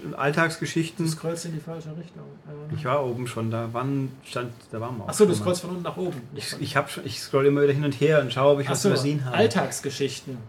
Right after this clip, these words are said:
Speaker 1: Ja, und hier unten wird es noch verstärkt, einfach so Sachen wie, was gab's zum Mittag, was hab, was hast du letztes Wochenende gemacht, Reiseberichte, Orientreise, das können wir machen, wenn die Orientreise rum ist.
Speaker 2: Okay.
Speaker 1: Die ist ja auch erst dann.
Speaker 2: Also machen, äh, ich kann erzählen, was wir an Weihnachten machen.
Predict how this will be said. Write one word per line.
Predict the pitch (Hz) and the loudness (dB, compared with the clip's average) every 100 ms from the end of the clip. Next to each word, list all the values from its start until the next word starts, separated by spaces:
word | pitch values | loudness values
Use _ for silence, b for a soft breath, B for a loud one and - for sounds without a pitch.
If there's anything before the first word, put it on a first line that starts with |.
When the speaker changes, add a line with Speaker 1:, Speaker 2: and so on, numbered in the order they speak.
| - - _ _ | -18 -20 _ _
Speaker 1:
Ja, | 127 156 170 147 - - - | 0 2 2 -2 -6 -18 -10
und | 135 123 | -6 -2
hier | - 165 | 0 2
unten | 175 180 160 | 2 2 2
wird | 160 | 0
es | 156 165 | 0 -2
noch | 143 | 0
verstärkt, | 156 156 156 160 160 - | -2 0 6 6 6 0
einfach | 147 147 147 | -2 0 0
so | - 151 147 | 0 2 4
Sachen | 151 156 151 | 4 2 2
wie, | 139 139 135 B B | 2 2 0 B B
was | 139 - | -6 2
gab's | 147 143 - | 6 6 2
zum | 143 | 0
Mittag, | 165 196 190 180 170 | 2 6 8 8 6
was | 147 | 0
hab, | 131 131 - | 0 -2 -2
was | 131 | -2
hast | 131 127 | -2 -4
du | |
letztes | 113 123 143 | -6 -6 -2
Wochenende | 165 165 156 143 | 0 2 2 2
gemacht, | 139 143 139 120 | 2 2 0 0
Reiseberichte, | 120 151 143 143 143 135 | 0 0 0 0 0 0
Orientreise, | 131 156 147 139 139 | 2 4 4 2 2
das | 127 - | -6 -2
können | 156 | 2
wir | 160 | 4
machen, | 139 151 165 | 4 4 2
wenn | 143 | 2
die | 143 139 139 | 2 2 4
Orientreise | 143 147 139 131 135 | 2 4 2 0 0
rum | 160 147 | 0 0
ist. | 160 - - B B B - | -2 -6 -14 B B B -10
Speaker 2:
Okay. | 151 - 151 | -8 -2 -2
Speaker 1:
Die | - | -2
ist | 139 | 0
ja | 139 | 2
auch | 143 135 | 4 2
erst | 120 - | -2 -2
dann. | 123 | 0
Speaker 2:
Also | 143 | 2
machen, | 175 185 202 - - | 4 4 2 0 -6
äh, | 170 175 | -2 -2
ich | - | -4
kann | - 190 | -6 -4
erzählen, | 147 - 190 190 | -6 -2 2 2
was | 175 165 | 2 -4
wir | - | -6
an | 139 | -2
Weihnachten | 170 254 - - 113 | 0 0 0 -4 -10
machen. | 110 | -12